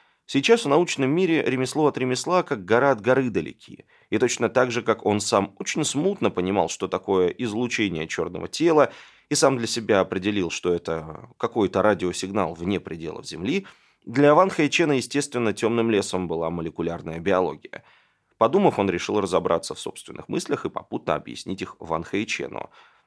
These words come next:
Не имея большого опыта общения с непрофессионалами, он испытывал определенные трудности в том, чтобы завести рассказ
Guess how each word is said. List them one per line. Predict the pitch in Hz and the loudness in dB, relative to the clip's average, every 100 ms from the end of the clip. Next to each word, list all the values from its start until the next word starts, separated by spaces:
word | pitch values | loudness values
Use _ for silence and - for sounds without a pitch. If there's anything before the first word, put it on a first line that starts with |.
| - | -2
Не | 117 139 | 4 4
имея | 135 107 87 | 4 2 2
большого | 87 - 95 | 0 0 0
опыта | 90 - - | 0 -2 -4
общения | 50 - 85 76 | -4 -4 -6 -8
с | 71 | -10
непрофессионалами, | 73 - - - - 82 76 95 143 143 - _ _ _ - | -12 -16 -18 -16 -14 -12 -2 2 4 2 0 _ _ _ -14
он | 131 - 143 147 | -12 0 4 4
испытывал | 131 123 107 98 | 4 0 2 2
определенные | 95 95 87 92 98 110 | 2 0 -2 0 0 0
трудности | 120 123 85 - - - | -2 -2 -4 -10 -16 -16
в | |
том, | - 107 120 139 117 | -4 0 0 0 -8
чтобы | - 120 95 | -8 -4 -2
завести | 87 85 82 - - | -2 -4 -6 -8 -4
рассказ | 143 95 - 92 87 - | 0 -2 -2 0 0 -2